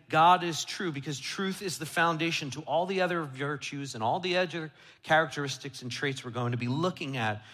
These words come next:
Jesus speaking of himself in God, in,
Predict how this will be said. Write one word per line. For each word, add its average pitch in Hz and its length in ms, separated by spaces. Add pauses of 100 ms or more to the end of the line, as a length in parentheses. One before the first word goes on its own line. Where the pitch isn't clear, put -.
(240)
Jesus 147 500
speaking 165 540
of 143 120
himself 131 600
in 117 160
God, 123 500
in, 123 180